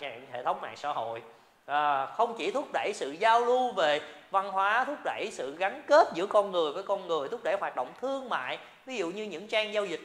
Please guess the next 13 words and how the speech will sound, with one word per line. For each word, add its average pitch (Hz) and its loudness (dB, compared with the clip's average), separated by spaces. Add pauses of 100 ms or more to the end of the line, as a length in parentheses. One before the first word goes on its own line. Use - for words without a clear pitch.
(100)
thương 220 -6
mại 143 -2
điện 139 -10
tử, 147 -2 (300)
ờ, 165 2
nó 226 0
giúp 240 -2
chúng 269 -8
ta 220 8
hoạt 147 -2
động 143 -6
một 190 -12
cách 180 -2